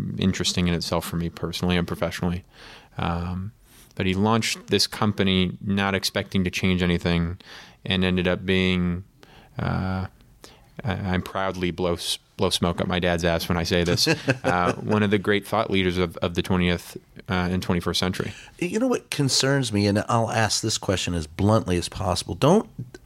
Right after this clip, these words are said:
Speaker 2: don't you get a little upset when people miss the point? Because I know I do. <laughs> I have actually had conversations with people, and,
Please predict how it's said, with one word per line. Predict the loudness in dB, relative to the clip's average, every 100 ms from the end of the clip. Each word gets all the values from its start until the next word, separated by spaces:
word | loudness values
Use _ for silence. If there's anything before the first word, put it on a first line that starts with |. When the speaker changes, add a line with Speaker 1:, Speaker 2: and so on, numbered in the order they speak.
| -8
Speaker 2:
don't | 0 0 2
you | 0
get | 4 4
a |
little | 4 4 4 6 6 6 6 6 4 -4 -20 -20 -20 -20 -20 -20 -4 0
upset | 2 2 4 4 4
when | 0 0
people | 2 2 4
miss | 2 4 4 4
the | -2 -4
point? | 0 0 0 -2 -10 -20 -20 -10 -6
Because | 0 0 2
I | 2 4
know | 4 2 -4 -4
I | 2 2
do. | 0 -6 -8 -2 -2 -2
<laughs> | -6 -12 -2
I | 0
have | 2 2
actually | 2 2 2 2 4
had | 4 2
conversations | 2 2 4 4 4 4 2 0 -2
with | -2
people, | -2 0 2
and, | 2